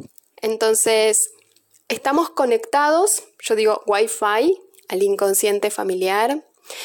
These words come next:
Hay algunas memorias con las que estoy en fidelidad y entonces inconscientemente las voy a tender a repetir o reparar de alguna manera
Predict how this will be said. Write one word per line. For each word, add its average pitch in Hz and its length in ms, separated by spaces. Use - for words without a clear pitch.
Hay 226 280
algunas 247 680
memorias 240 880
con - 180
las 208 140
que 214 140
estoy 240 300
en 233 160
fidelidad 202 1000
y 190 100
entonces 208 720
inconscientemente 247 1600
las 208 180
voy 277 200
a 320 140
tender 226 680
a 214 420
repetir 220 880
o 190 140
reparar 202 760
de 202 100
alguna 208 380
manera 208 580